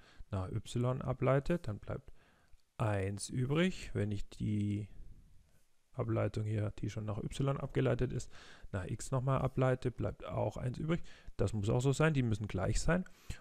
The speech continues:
Und jetzt kommt hier zufällig auch bei der Ableitung nach y, nochmal nach y,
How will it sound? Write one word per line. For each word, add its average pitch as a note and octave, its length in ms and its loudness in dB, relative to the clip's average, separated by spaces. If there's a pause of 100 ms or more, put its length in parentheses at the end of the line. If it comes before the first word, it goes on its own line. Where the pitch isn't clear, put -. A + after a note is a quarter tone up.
Und G#2 100 -4
jetzt A2 200 0
kommt A2+ 180 0
hier G#2+ 140 2
zufällig D#3+ 440 6
auch C3 260 2
bei G#2 180 2
der G2+ 360 2 (440)
Ableitung A2 560 -2
nach G2+ 140 -2
y, A#2 500 -2
nochmal A2+ 360 4
nach C3 160 2
y, B2+ 300 0